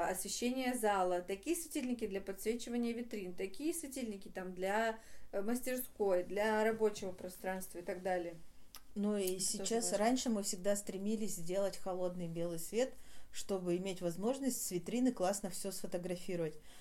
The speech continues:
Speaker 2: Но по факту я даже прочитала, э, где-то там в интернете, что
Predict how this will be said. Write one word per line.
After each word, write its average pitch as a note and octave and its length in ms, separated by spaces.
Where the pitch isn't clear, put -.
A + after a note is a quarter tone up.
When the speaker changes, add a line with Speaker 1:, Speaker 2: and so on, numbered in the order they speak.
Speaker 2:
Но G3 100
по F#3+ 120
факту G3+ 840
я F#3+ 300
даже E3+ 240
прочитала, E3 880
э, - 360
где-то E3 340
там D#3 240
в E3 60
интернете, E3+ 560
что E3 560